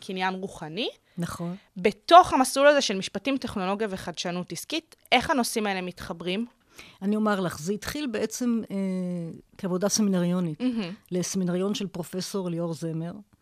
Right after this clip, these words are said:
Speaker 2: שאני אסירת תודה לו לנצח, ולמה?
Speaker 1: <laughs>
Speaker 2: כי, את יודעת, רודן הסביר פעם מה זה פיסול. הוא אמר, "הפסל נמצא באבן." ואני חושבת שהוא גילה לי את הפסל שנמצא באבן שלי.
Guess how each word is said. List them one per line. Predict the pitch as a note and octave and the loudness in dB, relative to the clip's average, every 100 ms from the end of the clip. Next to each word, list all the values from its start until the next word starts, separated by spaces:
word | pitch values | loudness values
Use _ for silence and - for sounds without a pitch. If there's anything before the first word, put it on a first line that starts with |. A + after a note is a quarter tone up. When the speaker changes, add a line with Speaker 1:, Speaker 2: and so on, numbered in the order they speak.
| _ - - _ | _ -20 -20 _
Speaker 2:
שאני | - - F3+ F3+ | -10 -4 -2 0
אסירת | E3 F3+ G3 - | 0 -2 -2 -2
תודה | F#3 F3+ | 0 0
לו | F#3+ | 0
לנצח, | F3+ E3+ E3 - G3+ D#3+ | 0 0 -2 -4 -8 -6
ולמה? | E3+ D#3+ D#3 - A#3+ A3 - G#3 | -4 -2 2 0 2 -2 -2 -6
Speaker 1:
<laughs> | F#3 - _ | -8 -12 _
Speaker 2:
כי, | - G#3+ G3+ G3+ G3 F#3 - | -10 -4 -2 0 -2 -4 -8
את | - | -2
יודעת, | B3 B3+ | 0 0
רודן | F#3 E3+ E3 B3+ B3+ B3+ | 0 2 4 4 4 0
הסביר | F#3 - G3+ G3+ | -2 -4 -4 -2
פעם | A#3 A3 F#3+ | 0 2 2
מה | F#3 | 0
זה | F#3 | -2
פיסול. | G3 - - F3 D#3+ - _ _ - | -4 -4 -4 -4 -6 -10 _ _ -10
הוא | E3+ | -4
אמר, | G3 | -2
"הפסל | F#3+ - G#3+ - | -2 0 0 0
נמצא | G#3+ F#3 - F3 | 0 0 -2 -2
באבן." | E3 D#3+ D#3 D3+ C#3 - _ _ - - - - _ - | -2 -4 -4 -6 -6 -10 _ _ -20 -20 -20 -20 _ -8
ואני | F3 A3 | -4 -2
חושבת | C#4 - | -2 -2
שהוא | A#3+ | -2
גילה | G#3+ A3 B3+ | 0 2 2
לי | C#4+ A#3+ | 2 0
את | G3 | -2
הפסל | - G3 - G#3+ A3 G3 | -2 -2 -2 -4 -4 -6
שנמצא | - E3+ E3 F#3+ F#3 | -6 -6 -4 -6 -4
באבן | D#3+ E3 D#3+ E3+ | -4 -4 -4 -4
שלי. | D#3 - D3 D3+ | -6 -8 -6 -6